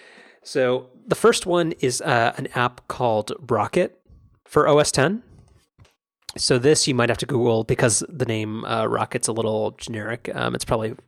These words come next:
hard to find, but it's at matthewpalmer dot net forward slash rocket. Uh, so what this does is, uh,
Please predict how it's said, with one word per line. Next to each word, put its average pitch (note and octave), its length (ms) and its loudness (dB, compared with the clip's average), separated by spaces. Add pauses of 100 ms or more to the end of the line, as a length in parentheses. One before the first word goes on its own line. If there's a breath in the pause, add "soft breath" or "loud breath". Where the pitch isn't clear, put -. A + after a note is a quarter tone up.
(120)
hard B2 260 -4
to - 40 -8
find, A2+ 260 -6
but C#3 80 -6
it's C#3+ 120 -6
at - 120 -2
matthewpalmer A#2+ 960 -2
dot A2+ 240 -4
net A2 320 -8 (480)
forward G#2+ 380 0
slash A2 400 -2
rocket. - 420 -6 (1200 soft breath)
Uh, A#2+ 260 4
so - 160 -2
what A#2 200 0
this - 200 0
does A2 440 0 (100)
is, A2+ 500 -2
uh, A#2+ 260 2